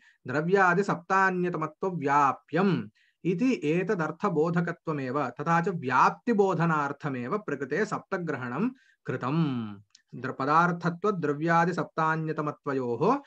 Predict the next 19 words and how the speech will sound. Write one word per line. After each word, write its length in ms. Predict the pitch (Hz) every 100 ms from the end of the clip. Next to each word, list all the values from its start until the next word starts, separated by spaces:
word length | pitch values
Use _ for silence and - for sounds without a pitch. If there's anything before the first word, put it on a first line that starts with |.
| _ _
व्याप्तिग्रहणार-, 1120 | 120 135 170 - - 220 170 180 170 165 156
व्याप्तिबोधनार्थमेव 1700 | 135 135 170 - 190 180 147 156 147 135 - 139 117 110 123 131 127 - _ _
प्रकृते 400 | 160 165 147 156
सप्तग्रहणं 760 | 170 170 151 139 131 127 120 170
कृतं। 300 | 135 120 117
तथा 260 | 117 127
च 40 | 127
यत्र 300 | 170 123 180
यत्र 280 | 196 190 185
पदार्थत्वं 720 | 175 160 160 151 151 - 190
तत्र 300 | 202 143 190
द्रव्यादि 640 | 202 131 120 139 156 139 175
सप्तान्यतमत्वम् 1600 | 165 - 151 156 135 131 127 160 - - 120 160 156 139 135 127 -
इति 300 | 143 262 311 _ _ _ -
एतादृश 440 | 147 170 160 156
व्याप्तिबोधनार्थमेव 1300 | 147 147 165 165 156 147 139 135 127 120 - 117 180
सप्तग्रहणं 680 | 180 170 135 131 117 117 143
कृतम् 460 | 170 135 113 113 117
इति। 160 | -